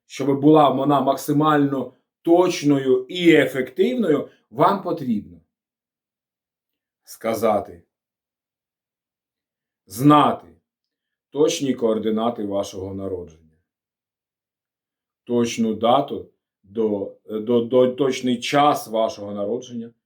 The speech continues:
до секунди. І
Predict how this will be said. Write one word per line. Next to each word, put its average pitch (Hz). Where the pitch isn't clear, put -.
до 95
секунди. -
І 104